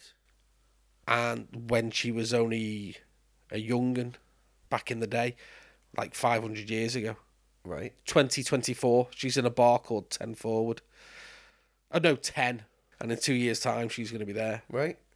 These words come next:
Speaker 1: Do it, doing
Speaker 2: So,
Speaker 1: a
Speaker 2: John Luke, get your ass to L A in two years' time, or you're gonna miss her.
Speaker 1: Well, he's just come back in time to do just that. It's a whole thing.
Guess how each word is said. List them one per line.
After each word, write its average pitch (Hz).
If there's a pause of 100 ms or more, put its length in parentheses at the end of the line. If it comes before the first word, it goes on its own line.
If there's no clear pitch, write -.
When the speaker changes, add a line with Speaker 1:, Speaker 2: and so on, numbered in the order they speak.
(220)
Speaker 1:
Do 127
it, -
doing 120
Speaker 2:
So, 107
Speaker 1:
a -
Speaker 2:
John 113
Luke, 127
get 127
your 127
ass 123
to 123
L 117
A 160
in 151
two -
years' 131
time, 143
or 170
you're 156
gonna 143
miss 139
her. 196
Speaker 1:
Well, 160
he's 147
just 175
come 143
back 113
in 120
time 110
to -
do 113
just -
that. 120 (300)
It's 175
a 226
whole 165
thing. 101